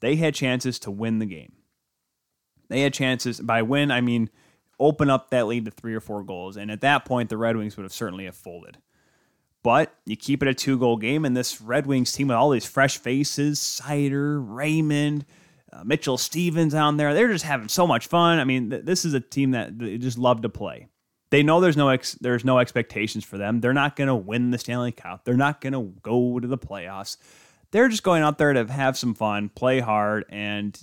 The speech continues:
you know what? Give teams, give teams a lot of flack. Give teams a lot of flack like this. Shoot, we saw it opening night when they played Tampa. Mo Seider's going after Victor Hedman, and, you know, Tyler Bertuzzi's doing his thing again, like, trying to razzle and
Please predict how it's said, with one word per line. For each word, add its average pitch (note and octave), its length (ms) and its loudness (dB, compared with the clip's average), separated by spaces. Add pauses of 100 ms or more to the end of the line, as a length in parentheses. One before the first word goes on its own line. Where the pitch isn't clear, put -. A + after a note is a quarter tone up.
(120)
you A#2+ 140 -4
know C3 140 0
what? C3+ 300 0 (1500)
Give F#3+ 260 0
teams, G3 380 0
give F#3+ 220 -2
teams F#3+ 180 2
a F3 60 0
lot E3 160 2
of E3 60 -6
flack. E3+ 480 -6 (200)
Give F3 140 -6
teams E3+ 220 0
a - 20 0
lot D3+ 160 2
of C#3+ 80 -4
flack D3 260 0
like A#2 160 -6
this. - 260 -14
Shoot, F#3+ 220 -2
we C#3+ 80 4
saw F3 220 4
it D3+ 40 4
opening D3+ 280 2
night D3 140 -2
when C3+ 100 -6
they C3 80 -8
played C3 240 -8
Tampa. E3 380 -8 (360)
Mo F#3 160 4
Seider's E3+ 600 0
going D#3 300 2
after D3+ 280 0
Victor C3 340 -4
Hedman, C3 560 0 (460)
and, A#2 920 0 (220)
you B2 80 -6
know, G#2 380 -2
Tyler C#3+ 260 0
Bertuzzi's C3 520 2
doing C3+ 200 0
his C3+ 340 0
thing A2 280 -4
again, G#2+ 280 -6
like, G#2+ 160 -8
trying D3 220 -2
to B2+ 80 2
razzle C#3 840 -2
and G#2 340 -6